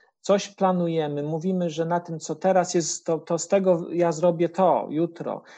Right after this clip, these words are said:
Więc jakby pleciemy sobie nasze życie, splatamy, można powiedzieć, strumień naszego życia, e, czymś takim, co właśnie Grecy nazywają chronos, tak? Tworzymy jakąś chronologię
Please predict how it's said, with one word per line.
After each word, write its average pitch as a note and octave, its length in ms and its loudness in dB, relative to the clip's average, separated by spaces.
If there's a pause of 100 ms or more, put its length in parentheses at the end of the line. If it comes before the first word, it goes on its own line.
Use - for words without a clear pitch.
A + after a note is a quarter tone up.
(120)
Więc D#3 180 -4
jakby F3+ 220 4
pleciemy G#3 600 2
sobie E3 320 -2
nasze D#3 380 -6
życie, C3+ 480 -6
splatamy, F3+ 1120 0
można D3+ 200 -8
powiedzieć, D#3 220 -8
strumień G3 400 0
naszego D3 400 -6
życia, C#3+ 580 -6 (440)
e, E3 340 2
czymś G#3+ 340 0
takim, G#3 500 0 (120)
co F3+ 200 2
właśnie F3 540 0
Grecy E3+ 260 -4
nazywają D#3+ 380 -2
chronos, B2 680 -6
tak? F#3+ 220 -12
Tworzymy E3+ 420 -2
jakąś E3 280 -4
chronologię D#3+ 1000 2